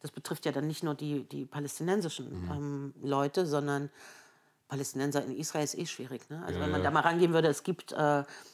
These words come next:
Speaker 1: gibt die Israelis, dann gibt's die Araber Israels, steht
Speaker 2: Ja.
Speaker 1: auch so im Pass. Dann gibt's die Leute, die, ähm, eingewandert sind in den achtziger, vor allem, also viel in den
Speaker 2: Mhm.
Speaker 1: achtziger Jahren, also Russ-, russisch, äh, russischer Herkunft.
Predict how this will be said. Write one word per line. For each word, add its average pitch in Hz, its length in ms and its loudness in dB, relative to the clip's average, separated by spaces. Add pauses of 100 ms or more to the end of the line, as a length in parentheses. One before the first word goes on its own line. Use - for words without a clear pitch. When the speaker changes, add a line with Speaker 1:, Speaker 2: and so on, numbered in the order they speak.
(160)
Speaker 1:
gibt 160 160 0
die 156 80 4
Israelis, 160 440 6
dann 185 120 0
gibt's 180 160 0
die - 100 2
Araber 156 320 2
Israels, 127 680 -4
steht 90 200 -4
Speaker 2:
Ja. 87 60 -2
Speaker 1:
auch - 60 -8
so 139 140 -4
im 139 80 -4
Pass. - 460 -4
Dann 147 160 -2
gibt's 151 240 -6
die 165 160 -2
Leute, 151 340 2
die, 143 260 0 (680)
ähm, 147 320 4
eingewandert 185 680 4
sind 170 340 0
in 156 180 -4
den 143 640 -2 (160)
achtziger, 196 680 2
vor - 180 -2
allem, 160 220 -2
also 143 160 -8
viel 175 240 0
in 151 80 -4
den 151 100 -2
Speaker 2:
Mhm. - 60 -2
Speaker 1:
achtziger - 340 0
Jahren, 202 240 2
also 147 200 -4
Russ-, - 520 -4
russisch, 190 460 -4
äh, - 100 -8
russischer 185 680 -2
Herkunft. 175 420 -6